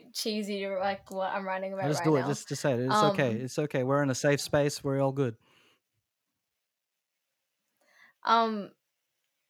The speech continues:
Speaker 1: I guess, so I'm kind of thinking from, like,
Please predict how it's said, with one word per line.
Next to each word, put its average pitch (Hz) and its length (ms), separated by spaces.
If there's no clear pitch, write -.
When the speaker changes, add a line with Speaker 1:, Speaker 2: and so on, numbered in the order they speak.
Speaker 1:
I 226 120
guess, 254 520
so 233 240
I'm 214 220
kind 226 220
of 233 80
thinking 202 420
from, 196 220
like, 180 340